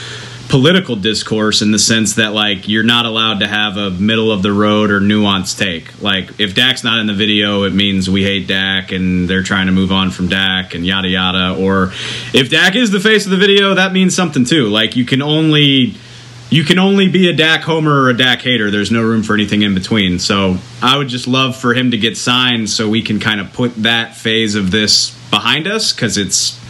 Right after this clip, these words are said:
I think everybody's tired of it one way or the other. Uh, but it just is what it is. And then, um, <laughs> I, I kinda laughed 'cause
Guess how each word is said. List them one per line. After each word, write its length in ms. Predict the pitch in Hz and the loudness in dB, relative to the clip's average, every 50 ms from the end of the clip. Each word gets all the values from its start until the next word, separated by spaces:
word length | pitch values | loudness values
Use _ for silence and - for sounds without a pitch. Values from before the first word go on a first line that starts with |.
| - - - - - - - | -18 -18 -18 -18 -16 -6 -4
I 80 | - | 0
think 160 | 113 139 127 | 0 2 2
everybody's 460 | 127 151 175 185 151 147 131 120 104 - | 2 2 0 0 0 0 -2 -2 -4 -2
tired 340 | - 143 151 143 127 110 | 0 2 2 2 2 0
of 140 | 107 104 101 | -2 -2 -2
it 120 | 101 101 95 | -2 -2 0
one 200 | 107 120 120 117 | 0 0 2 2
way 100 | 120 120 | 2 2
or 100 | 113 98 | 2 2
the 140 | 87 90 | 2 0
other. 320 | 104 113 101 87 82 82 85 - - - - - - - - - - - | 0 0 -2 -4 -8 -10 -12 -14 -18 -20 -20 -18 -18 -18 -20 -20 -10 -4
Uh, 360 | - 107 107 107 107 104 104 | -2 0 2 2 2 0 0
but 140 | 95 113 113 | 0 0 0
it 80 | 120 117 | 0 0
just 240 | 113 120 117 - | 0 -2 -2 0
is 180 | 113 113 104 95 | 0 -2 0 0
what 120 | 101 104 | 0 0
it 100 | 98 95 | 2 2
is. 480 | 95 98 101 98 95 - - - - - | 2 2 2 0 0 0 -2 -4 -4 -2
And 220 | - 123 123 123 | 0 2 4 4
then, 320 | 131 135 131 131 127 123 123 | 4 4 2 2 2 4 4
um, 520 | 120 117 120 117 113 113 110 104 98 95 - - - - - | 4 4 4 2 2 2 0 0 0 -2 -4 -10 -18 -16 -12
<laughs> 160 | - - - 226 185 - - - - - - - - - | 0 4 4 4 4 2 -4 -14 -20 -20 -20 -20 -20 -6
I, 280 | - 143 151 165 156 - | -2 0 2 2 2 0
I 100 | - 151 156 | 0 -2 0
kinda 280 | 151 202 208 202 175 | 2 2 2 2 2
laughed 400 | 151 165 202 226 233 214 - - - | 2 4 4 4 4 4 2 0 0
'cause 240 | - 156 147 131 | 0 0 2 0